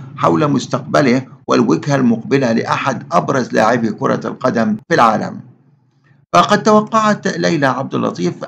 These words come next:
أن محمد صلاح نجم نادي ليفربول والمنتخب المصري سيغادر الفريق خلال الفترة المقبلة،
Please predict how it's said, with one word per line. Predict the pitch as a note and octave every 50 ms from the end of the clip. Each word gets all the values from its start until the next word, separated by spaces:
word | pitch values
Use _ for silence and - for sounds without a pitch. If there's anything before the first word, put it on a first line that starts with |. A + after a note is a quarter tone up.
| - C#3+
أن | C#3+ C3+ B2+ A#2+
محمد | A2+ G#2+ G#2+ - D3+ E3 D#3+ D#3 D3 C#3 B2+ - - B2 -
صلاح | - - C#3 C#3 A#2 F#2 - - - - - - - - - - - - _ -
نجم | - D#3 D#3+ C3+ - B2+ B2
نادي | A#2+ B2 C3 C3+ - B2 B2
ليفربول | A#2+ G#2+ A#2+ A#2 - - - E3 E3+ E3+ E3+ F3 - - - - - -
والمنتخب | C3+ C#3 C#3 B2+ A2+ A#2 - - - D3+ D#3+ - - D3+ C3 C3+
المصري | B2 A#2 C#3 D#3 - E3+ E3 D#3 C#3+ - - - -
سيغادر | - - F#3 F3+ F#3 F3 D#3+ C#3+ B2 A2+ C#3 E3+ F3+ F3+ E3 C#3 F3+ E3+ D#3+ D#3 E3 - - -
الفريق | D3+ D#3+ D#3 C#3+ - - D3 C#3 C#3 A#2+ G2 - - - -
خلال | - - C3 C3 C3 C3
الفترة | B2 A2 - - - - C#3 C#3+ C3 B2 A2+ - - C#3
المقبلة، | C#3+ C#3+ C3+ A#2+ B2 C#3 - - C3 D#3+ F3+ F#3 F3 D#3